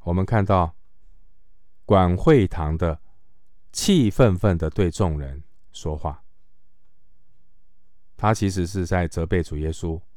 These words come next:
因为按照犹太人口传的律法，除非人有生命的危险，否则不可以在安息日治病。所以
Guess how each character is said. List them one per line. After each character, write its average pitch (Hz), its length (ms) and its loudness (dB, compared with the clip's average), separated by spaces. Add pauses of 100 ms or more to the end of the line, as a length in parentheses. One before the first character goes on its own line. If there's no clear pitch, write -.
(1300)
因 135 100 6
为 131 240 10 (280)
按 127 340 8
照 95 420 6 (300)
犹 95 160 4
太 113 200 4
人 82 220 2
口 78 220 -2
传 82 160 -2
的 82 100 0
律 92 160 0
法， 76 260 -4 (760)
除 110 180 4
非 143 160 10
人 104 200 8
有 92 120 6
生 120 200 4
命 123 120 6
的 98 80 6
危 90 180 4
险， 82 340 2
否 80 180 -2
则 87 160 0
不 110 120 0
可 101 140 2
以 80 60 2
在 87 200 2
安 110 360 6
息 78 280 -2
日 85 280 2
治 82 320 -2
病。 80 320 0 (920)
所 - 160 0
以 78 240 0